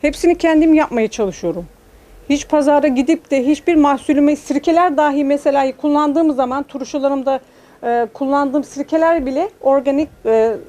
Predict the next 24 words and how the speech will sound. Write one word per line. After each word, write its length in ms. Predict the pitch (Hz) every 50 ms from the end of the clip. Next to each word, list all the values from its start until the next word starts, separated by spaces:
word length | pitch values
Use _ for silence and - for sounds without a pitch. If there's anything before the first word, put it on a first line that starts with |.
| - 202
sirkemden, 840 | - - - 254 254 - - 247 226 220 220 208 226 220 262 311 - _ _ _ _ _ _ _ - - - - - -
yani 320 | - 226 247 254 254 240 - - - - - -
pazara 260 | - 285 277 330 330
gidip 320 | 330 302 370 320 370 339 262 254
ben 180 | 262 302 330 320
bir 40 | 294
şey 160 | - 349 330
almıyorum. 420 | 311 311 311 277 240 190 170 185 - _ _ _ -
Yumurta 540 | - 254 233 285 294 302 294 - 349 349 330 -
turşusunu 340 | - 302 311 - - 330 302
yapmamın 580 | 285 294 294 294 269 277 277 277 285 277 262 254
amacı 440 | - - 254 262 285 269 339 349
da, 80 | 339 359 440 554 508 - - - - - _ _
e, 140 | 233 233 233
çocuklarımız, 840 | 226 - - 262 254 277 - 285 302 294 302 285 294 302 294 - - _ _ _ - - - _ - _ - - -
yumurta 340 | - 240 254 269 269 - 262
yemeyen 380 | 262 320 370 339 330 285 262 240
çocuklar 460 | - 262 254 233 247 240 240 247 226
için. 300 | 214 208 - - 214 185 - - - - - - - - - - - - -
Dedim 400 | 214 240 254 240 277 415 508 523
ki 180 | - - 254
bir 220 | 240 285 285 262 262
alternatif 480 | 262 262 - 277 277 277 277 - -
olsun. 420 | 320 339 247 - - - 202 190